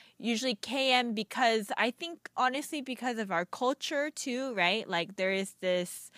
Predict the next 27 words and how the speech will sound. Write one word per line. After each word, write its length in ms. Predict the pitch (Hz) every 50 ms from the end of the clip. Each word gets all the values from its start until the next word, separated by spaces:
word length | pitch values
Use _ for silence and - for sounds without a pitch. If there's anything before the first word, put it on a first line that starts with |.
| - - - - - - _ -
uh, 100 | 180 185 180
hierarchy 1080 | - - 247 240 233 233 240 240 226 - 170 196 196 208 - - - 220 214 208 196 -
of 760 | - 175 175 175 175 175 170 170 - - - - - - - _ _ _ _ _ _ _ _ _ - - - - - _ _ _ _ _ -
authority, 800 | 208 214 208 - 233 220 220 226 233 240 208 240 247 277 311 381 - _ _ _ _ _ _
um, 580 | - 185 180 175 170 170 160 160 170 180 196 - _ _ _ _ _ _ _ _ _ _ - 208
that's 240 | 208 196 196 196 226
in 240 | - 247 262 277 330
place 460 | - - 302 269 269 302 370 - - -
at 200 | - 220 208 -
ti-, 200 | - 269 - 214
depending 460 | 269 - - 392 392 370 381 381 339
on 140 | 311 294 262
where 100 | 254 247
you 140 | 254 254 -
go 120 | 247 - 247
to 60 | 226
church, 340 | - - - 196 165 - -
okay? 240 | 196 - 220 185
Depending 300 | - 226 226 262 247 277
on 60 | 294 302
where 80 | 277 285
you 60 | -
go 100 | 240 240
to 80 | 240
church, 360 | - - 226 196 226 - - - - - - -
<laughs> 200 | - 320 -
uh, 60 | -